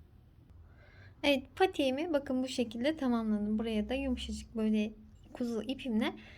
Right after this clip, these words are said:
kenar oyası yaptım. Sık iğne geçtim sadece.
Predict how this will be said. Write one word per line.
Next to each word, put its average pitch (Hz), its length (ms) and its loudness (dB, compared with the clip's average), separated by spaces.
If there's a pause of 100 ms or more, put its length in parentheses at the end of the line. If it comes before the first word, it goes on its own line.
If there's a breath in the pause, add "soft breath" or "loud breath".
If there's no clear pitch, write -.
(180 loud breath)
kenar 311 280 4
oyası 226 420 0
yaptım. 262 680 -2
Sık 320 300 -4
iğne 220 220 4
geçtim 269 460 0
sadece. 277 520 -2